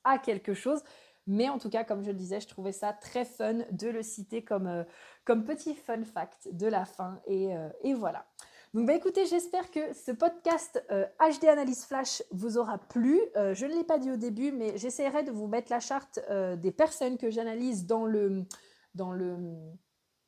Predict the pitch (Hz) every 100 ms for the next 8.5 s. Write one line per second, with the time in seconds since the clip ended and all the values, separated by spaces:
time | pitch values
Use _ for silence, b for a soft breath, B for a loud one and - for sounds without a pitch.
0 | _ - 214 214 233 240 233 311 - 214
1 | 208 196 214 - - 214 226 214 220 214
2 | 240 214 196 208 202 240 240 214 214 214
3 | 196 196 220 - 202 190 180 233 254 254
4 | 226 302 339 B B B - 233 269 262
5 | - 277 240 233 262 240 - - 214 226
6 | 254 247 262 247 226 226 277 - - 254
7 | 240 247 269 277 226 214 196 202 - 254
8 | 233 269 262 226 196